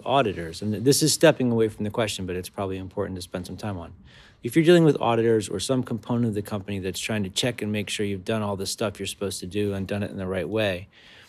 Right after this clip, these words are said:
how do you have a conversation with those auditors to explain, like, "Well, we don't have a Gantt chart, or we don't have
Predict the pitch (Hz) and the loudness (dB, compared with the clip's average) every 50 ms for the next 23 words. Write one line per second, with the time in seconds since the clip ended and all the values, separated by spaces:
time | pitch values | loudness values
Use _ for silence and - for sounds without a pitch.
0 | _ _ - - - - - 139 156 160 175 170 156 151 143 127 120 117 - - | _ _ -20 -20 -18 -2 2 4 4 6 6 4 4 4 4 4 4 2 -2 -4
1 | 113 110 107 104 - - 104 104 101 - 104 101 98 - 101 95 92 - - 104 | -4 -2 -2 -4 -2 -2 -2 -2 -2 -2 -4 -6 -4 -4 -4 -4 -4 -4 -4 -2
2 | 107 107 104 98 98 101 - 104 95 - - - 98 98 95 95 98 95 90 - | 0 0 0 -2 -2 -4 -4 -6 -6 -6 -6 -6 -4 -4 -2 -2 -4 -6 -2 0
3 | 117 110 104 104 101 120 117 110 107 127 123 117 120 113 98 107 104 85 87 - | 0 2 2 0 0 0 0 0 0 0 2 2 0 -2 -2 -4 -6 -6 -8 -8
4 | 90 82 73 - - 104 101 101 101 98 117 113 95 95 95 120 131 131 123 117 | -10 -10 -10 -10 -8 -4 -4 -2 -2 -2 -2 -4 -4 -4 -4 -2 -2 0 0 -2